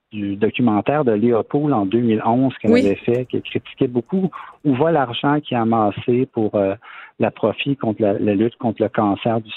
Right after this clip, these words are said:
Speaker 1: sein, tout ça. C'est, c'est vraiment, ça va un peu dans ce sens-là. Et, et c'est très personnel, c'est très touchant. Euh, c'est fait sous forme de fragments,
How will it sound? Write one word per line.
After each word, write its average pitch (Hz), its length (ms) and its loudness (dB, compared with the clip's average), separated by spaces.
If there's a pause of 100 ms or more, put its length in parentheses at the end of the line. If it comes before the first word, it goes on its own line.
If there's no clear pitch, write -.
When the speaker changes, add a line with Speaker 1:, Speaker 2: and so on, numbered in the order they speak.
Speaker 1:
sein, 117 200 2
tout - 200 -10
ça. 131 80 0 (100)
C'est, - 100 -12 (160)
c'est 120 80 -2
vraiment, 113 440 2
ça 104 80 2
va 139 140 0
un 185 80 0
peu 214 140 0
dans 139 220 0
ce - 80 -14
sens-là. 131 520 0 (440)
Et, 107 300 0 (260)
et - 140 -2
c'est 123 100 0
très - 220 -2
personnel, 139 800 0
c'est 110 100 -2
très 175 220 -2
touchant. 131 540 -2 (420)
Euh, 104 340 2
c'est 104 100 -2
fait 190 180 0
sous - 200 -12
forme 151 220 2
de 110 100 2
fragments, 107 500 -2